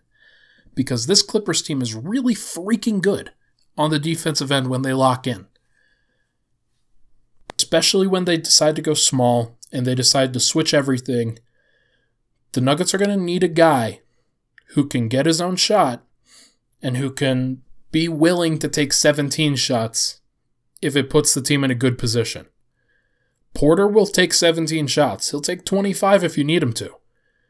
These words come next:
He's good enough to make more than he misses. And the Nuggets are gonna need that, especially as this series gets tighter, and especially if Jamal Murray still gets struggles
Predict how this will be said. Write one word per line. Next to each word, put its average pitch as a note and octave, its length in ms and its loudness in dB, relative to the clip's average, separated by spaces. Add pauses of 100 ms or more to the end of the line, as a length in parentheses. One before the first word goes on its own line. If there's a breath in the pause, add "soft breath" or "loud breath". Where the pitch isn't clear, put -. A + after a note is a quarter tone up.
(1040)
He's C3 180 2
good D3 240 4
enough E3+ 280 0
to D3 80 -2
make C3+ 340 -2
more C3+ 460 0
than B2+ 160 0
he B2+ 80 0
misses. - 580 -4 (800)
And A#2+ 460 0
the C3 100 0
Nuggets C3+ 300 0
are C#3+ 40 0
gonna C#3 180 0
need C#3+ 260 0
that, - 240 -12 (760)
especially E3 640 2
as D#3+ 140 2
this D3 180 2
series C#3+ 300 0
gets B2+ 240 -4
tighter, G2+ 460 -10 (640 soft breath)
and B2 100 -2
especially D#3+ 680 2
if C3+ 100 -2
Jamal C3+ 320 2
Murray B2+ 340 4
still C#3 380 2
gets - 480 0 (200)
struggles C#3 840 2